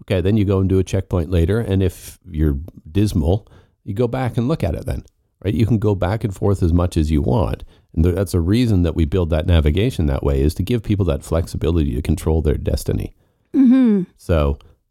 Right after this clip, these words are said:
Speaker 1: if you actually provide people with training that is relevant to what they need and allow them to determine, to have a little bit of self-regulation as to what they spend their time on,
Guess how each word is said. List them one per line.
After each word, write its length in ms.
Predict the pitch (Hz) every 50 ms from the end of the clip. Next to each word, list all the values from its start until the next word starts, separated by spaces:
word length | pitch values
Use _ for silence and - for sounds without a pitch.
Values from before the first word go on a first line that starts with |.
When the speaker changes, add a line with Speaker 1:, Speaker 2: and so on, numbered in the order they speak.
| _ _ _ _ -
Speaker 1:
if 200 | 113 117 110 -
you 400 | 113 107 113 123 120 113 110 110
actually 400 | - 107 104 107 - - 95 87 82
provide 440 | - 90 80 82 85 92 101 92 -
people 300 | 101 85 80 87 85 76
with 160 | 80 78 -
training 420 | - - 98 90 90 90 82 82 78
that 140 | 78 73
is 140 | 80 71 69 73
relevant 480 | 67 78 87 95 90 85 80 78 -
to 100 | - -
what 220 | 85 82 73 - -
they 140 | 73 69
need 560 | 65 71 90 123 123 80 58 - - - - - - _ _ _ _ _ _ _ -
and 640 | - 90 87 80 80 78 78 76 76 73 71 - - - _ _ _ _ _ _ _ _ _ _ _ _ -
allow 440 | 87 90 87 87 87 92 95 95
them 340 | 87 85 85 85 82 82 78
to 180 | 76 - 87 80
determine, 760 | 76 78 76 - - - 107 123 123 87 60 60 80 101 110
to 100 | - - 80
have 220 | - 87 78 80 78
a 40 | 76
little 240 | 73 85 85 87 82
bit 160 | 73 78 71
of 80 | 69
self-regulation 1080 | - - 82 78 71 - - 73 73 69 71 67 69 82 95 98 - 85 69 67 76 76
as 360 | - - 73 76 76 73 -
to 440 | - - 82 76 76 73 73 76 82
what 320 | - - 82 85 - -
they 80 | 85 78
spend 280 | - - - 78 78 69
their 100 | 67 69
time 360 | - 95 95 113 123 104 -
on, 340 | 53 60 71 82 104 131